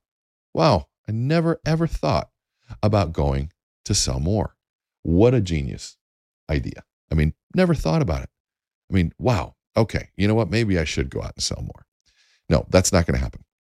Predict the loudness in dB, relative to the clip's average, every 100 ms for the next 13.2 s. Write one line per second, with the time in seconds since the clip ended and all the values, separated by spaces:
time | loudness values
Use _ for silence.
0 | _ _ -12 -4 0 4 4 2 -4 0
1 | 0 2 0 2 2 -2 -4 -6 -10 -12
2 | _ _ _ _ _ 2 6 6 4 0
3 | _ _ _ _ _ _ _ _ 2 4
4 | 4 2 0 -2 -2 0 -2 0 -2 -4
5 | -4 -4 -8 _ _ _ _ _ _ 0
6 | 2 2 0 -6 0 0 0 -2 -2 -4
7 | -6 _ _ _ _ _ 0 2 2 0
8 | -4 -2 0 0 0 -2 -6 _ -4 -2
9 | -2 -4 -4 -2 0 -4 -10 _ _ _
10 | _ _ _ _ _ _ -2 4 6 4
11 | 2 _ _ _ _ 2 2 0 -4 -8
12 | _ _ _ -4 0 0 0 -2 -2 -2
13 | -2 -2